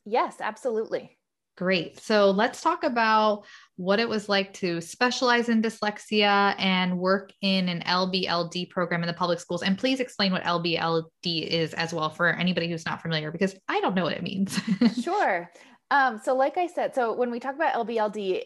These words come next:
Speaker 1: language-based learning disabilities. So
Speaker 2: Okay.
Speaker 1: dyslexia is a language-based learning disability.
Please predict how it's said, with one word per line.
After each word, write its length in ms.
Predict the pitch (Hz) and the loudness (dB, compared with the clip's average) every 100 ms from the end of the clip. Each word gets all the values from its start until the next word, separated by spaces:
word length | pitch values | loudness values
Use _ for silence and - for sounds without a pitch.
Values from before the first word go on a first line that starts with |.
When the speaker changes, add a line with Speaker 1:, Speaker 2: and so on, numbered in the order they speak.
| - | -6
Speaker 1:
language-based 720 | 214 214 233 220 - 190 185 | -2 0 0 -2 -2 -6 -6
learning 300 | 190 175 170 | -6 -6 -6
disabilities. 680 | 170 170 170 156 156 135 196 214 | -10 -10 -8 -6 -6 -10 -2 2
So 100 | 196 | 4
Speaker 2:
Okay. 220 | 190 160 | 4 2
Speaker 1:
dyslexia 840 | 214 214 - 214 214 - 285 269 | -4 -6 -2 -2 -2 -4 -2 0
is 300 | 214 208 208 214 | 0 -2 -4 -2
a 300 | 202 196 190 | 0 0 0
language-based 680 | - 196 190 196 - 185 180 | -2 -4 -6 -8 -6 -6 -4
learning 280 | 196 180 180 | -6 -6 -6
disability. 640 | 185 202 175 165 160 165 | -10 -6 -4 -4 -4 -6